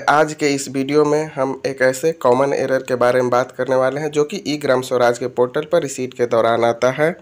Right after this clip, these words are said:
"Day book for zero has been closed।" अब इसके लिए हम एक वाउचर क्रिएट करके देखते हैं कि ये वाउचर कब आता है। यह हमारा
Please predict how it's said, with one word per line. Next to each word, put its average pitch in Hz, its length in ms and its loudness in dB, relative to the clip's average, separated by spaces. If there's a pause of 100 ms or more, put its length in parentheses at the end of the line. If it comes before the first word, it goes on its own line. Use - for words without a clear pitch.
(420)
"Day 156 220 8
book 185 140 4 (160)
for 147 100 6
zero 135 340 2
has 131 240 0
been 165 240 0 (280)
closed।" 117 440 2 (1500)
अब 139 200 2
इसके 143 400 -2
लिए 165 200 2
हम 156 280 0
एक 151 260 2
वाउचर 131 380 2
क्रिएट 143 400 -4
करके 139 300 0
देखते 139 360 0
हैं 175 300 -2 (920)
कि 135 120 -6
ये 135 180 2
वाउचर 135 480 4 (1500)
कब 143 260 6
आता 139 280 4
है। 160 260 -4 (1800)
यह 135 200 2
हमारा 135 420 0